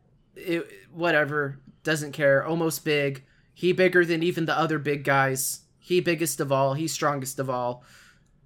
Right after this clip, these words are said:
But no pizza for you. Fuck off with this. I'm gonna send you the Hawaii Five-O Subway plug.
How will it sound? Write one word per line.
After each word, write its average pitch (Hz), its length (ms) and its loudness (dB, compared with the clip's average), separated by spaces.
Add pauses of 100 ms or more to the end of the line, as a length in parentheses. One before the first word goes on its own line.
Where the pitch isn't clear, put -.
(440)
But 160 400 -4
no 165 200 4
pizza 240 400 0
for 240 180 -2
you. 214 500 4 (1900)
Fuck - 580 -2
off 117 220 -4
with 120 160 -10
this. 101 400 -8
I'm 220 160 4
gonna 240 180 4
send 196 300 0
you 180 140 -2
the 156 120 0
Hawaii 151 380 2
Five-O 147 540 4
Subway 131 600 -4
plug. 107 480 -10